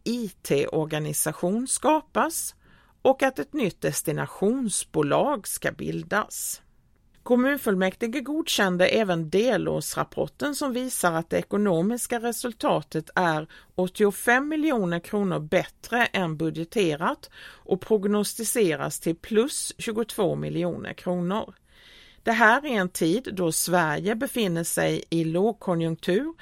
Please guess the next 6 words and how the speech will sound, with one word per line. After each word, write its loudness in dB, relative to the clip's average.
och -4
kommunsektorn 2
påverkas 0
av -2
höga 0
kostnadsökningar -2